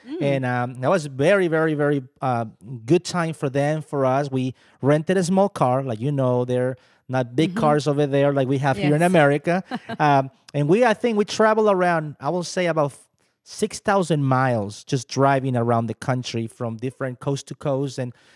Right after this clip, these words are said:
Speaker 2: just visiting, ministering churches around the, the ci-, uh, the country of Spain. Uh, and it was really, really powerful to have our children with us as a testimony that, you know, you can serve God as a family.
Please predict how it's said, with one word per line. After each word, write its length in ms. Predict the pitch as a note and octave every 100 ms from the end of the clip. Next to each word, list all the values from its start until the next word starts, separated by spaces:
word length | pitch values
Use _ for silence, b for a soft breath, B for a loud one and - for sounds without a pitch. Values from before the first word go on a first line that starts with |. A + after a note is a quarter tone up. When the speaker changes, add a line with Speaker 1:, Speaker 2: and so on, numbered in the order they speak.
| b
Speaker 2:
just 220 | - C#3
visiting, 640 | A#2+ E3 E3 E3+ E3+ D3 C3+
ministering 600 | D#3 D#3+ D#3 D#3 D#3+ D3+
churches 440 | - D3+ - C#3
around 340 | C#3 C3+ C#3 C3+
the, 200 | B2+ A#2
the 100 | A#2
ci-, 280 | - C3 C#3+
uh, 40 | A#2+ A2
the 80 | B2+
country 340 | D#3 D#3 D3
of 60 | B2+
Spain. 460 | - F3+ D#3+ D3 - B B B
Uh, 240 | D3 C#3 - -
and 140 | D3+
it 60 | F#3
was 280 | G3 D3+ C3
really, 320 | D3+ A3+ G#3+
really 280 | F3+ F3 E3
powerful 580 | - D#3 E3+ E3 D3+ D3
to 140 | C#3+
have 180 | C#3+ C#3
our 80 | C3+
children 520 | - - F#3+ G#3 F3
with 200 | C#3 B2+
us 280 | A#2+ B2 - b b b
as 120 | -
a 60 | D3+
testimony 760 | - G3+ - G#3 E3+ D3+ D3
that, 240 | C#3 C3 B2+
you 80 |
know, 120 | D#3 D3+
you 140 | D#3
can 180 | E3 F3+
serve 340 | - F3+ D#3 B2+
God 220 | D3 D3
as 120 | C3
a 40 | B2
family. 540 | - A2 G2 C#2 G2+